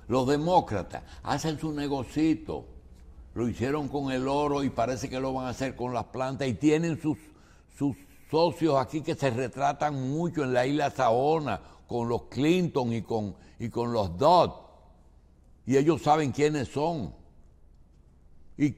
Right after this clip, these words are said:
y quieren hacer las cosas muy bien, porque tanto que critican, nosotros mismos caemos a veces en el error de criticar los bichis. ¿Quién es el ideal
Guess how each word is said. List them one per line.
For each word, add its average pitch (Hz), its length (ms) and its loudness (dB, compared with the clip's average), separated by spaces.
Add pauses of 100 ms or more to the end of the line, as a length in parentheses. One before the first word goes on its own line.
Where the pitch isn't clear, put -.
y 147 80 2
quieren 147 320 4
hacer 160 240 0
las 147 160 4
cosas 143 340 0
muy 143 220 0
bien, 127 480 -2 (2250)
porque 151 580 -2
tanto 196 460 2
que 139 180 -6 (160)
critican, 107 840 -2 (1800)
nosotros 170 600 4
mismos 165 320 0
caemos 139 380 4
a 131 40 6
veces 139 220 0
en 131 120 -2
el 120 120 -2
error 107 500 2 (200)
de 117 200 0
criticar 110 540 0
los 113 160 4
bichis. 82 360 -4 (180)
¿Quién 240 360 8
es 165 380 0
el 156 180 6
ideal 131 760 6